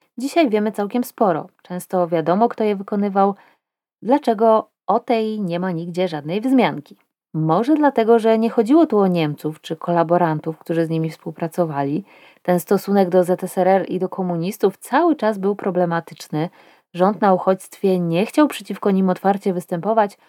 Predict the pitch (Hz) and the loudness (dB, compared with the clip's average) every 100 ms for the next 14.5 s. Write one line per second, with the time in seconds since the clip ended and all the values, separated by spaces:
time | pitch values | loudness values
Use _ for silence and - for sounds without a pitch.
0 | _ - 220 233 - 202 190 190 - 185 | _ -2 0 0 -2 -2 0 -2 -4 -6
1 | - 185 202 202 185 180 180 160 196 - | -2 0 0 0 0 0 -6 -4 -4 -2
2 | 180 175 - 190 196 - 185 170 170 175 | -2 -2 0 2 2 0 0 0 0 2
3 | 180 165 165 151 185 214 226 208 202 196 | 2 2 0 0 0 0 2 2 4 2
4 | 196 - 185 185 - - _ _ _ _ | 0 0 0 0 -4 -20 _ _ _ _
5 | - 170 202 165 180 - 185 185 170 165 | -6 -4 -2 -2 -4 -2 -2 -2 -4 -4
6 | 165 165 156 143 165 175 185 - 170 175 | -2 -2 -2 -2 -2 0 0 2 0 0
7 | 170 165 - - 175 190 214 190 190 185 | -2 -2 -4 -2 -2 0 -2 2 2 2
8 | 185 196 185 185 190 - 180 175 - _ | -2 -2 0 0 -4 -4 -2 -2 -4 _
9 | - 170 180 233 254 247 240 233 233 226 | -6 -2 0 2 2 2 2 0 0 -2
10 | 220 202 170 185 190 175 196 185 180 175 | -4 -2 0 2 0 0 -2 2 0 0
11 | 170 165 180 170 165 - 180 165 165 165 | 0 2 0 -2 -4 -2 -2 0 -2 0
12 | 175 160 160 156 160 190 285 285 190 147 | 0 0 -4 -2 -2 2 2 4 2 -2
13 | - 208 165 156 185 170 151 - 156 156 | -6 -6 -6 -2 -2 -4 -12 -10 -8 -4
14 | 214 233 143 135 143 | -4 -2 -4 -4 -8